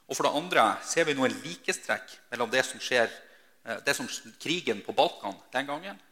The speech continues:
og den krigen i Europa som vi ser i Ukraina i dag? Og for å svare på det første spørsmålet først, eh, hva var det mest oppsiktsvekkende vi fant? I hvert fall for mitt eget vedkommende, så har det å gjøre med pågripelsen av ettersøkte krigsforbrytelser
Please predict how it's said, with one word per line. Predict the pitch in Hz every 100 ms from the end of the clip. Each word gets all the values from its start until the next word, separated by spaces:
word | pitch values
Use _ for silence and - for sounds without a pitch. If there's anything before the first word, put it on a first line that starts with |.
| _ _ _ -
og |
den | 139 135
krigen | - 143 160 117 107 95
i |
Europa | 110 113 139 - 104
som | 107 104
vi | -
ser | 113 95
i | 92
Ukraina | - 107 110 - 87
i |
dag? | - - _ _ _
Og | -
for | 151
å | 160 -
svare | - 147 156
på | 120
det | 107
første | 120 -
spørsmålet | 110 110 - - -
først, | 143 - - - _ _ _ _ _ _ _ -
eh, | 104 104
hva | 139
var | 147
det | 123
mest | 117 -
oppsiktsvekkende | - 131 117 - 107
vi | 107
fant? | 180 - - -
I |
hvert | 147 151
fall |
for | - 147
mitt | 156 165
eget | 175 160
vedkommende, | 107 - 104 101 110 117 - _ - - _ _ _ _
så | - -
har | 139 131
det |
å | 123
gjøre | 123 127 113
med | 101 107 104 -
pågripelsen | 156 123 107 110 - 101
av | 98
ettersøkte | - 127 113 101 104
krigsforbrytelser | - - - 95 98 - - -